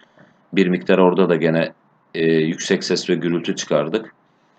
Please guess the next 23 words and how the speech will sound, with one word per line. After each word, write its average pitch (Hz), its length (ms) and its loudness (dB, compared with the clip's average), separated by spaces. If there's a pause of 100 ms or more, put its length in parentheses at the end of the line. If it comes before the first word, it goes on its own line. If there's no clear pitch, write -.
(220)
E, 78 200 -4
işi 90 280 -8
durdurduk. 92 560 0
Buraya 98 240 6
sabit 101 420 4
bir 78 60 -14
platform 104 540 2
kurup 110 340 -2 (600)
çok 101 200 2
az 87 120 4
işleri 85 320 0
kalmıştı 85 440 -2
ama 95 160 -2
umurumda 92 460 2
bile 78 200 -2
değildi 78 260 -2
arkadaşlar. 80 480 -4
Merdiveni 80 520 -2
kaldırttırdık. 98 720 -2
Oraya 85 180 0
sabit 92 420 0
platform 80 460 -4
kurdurup, 101 480 -4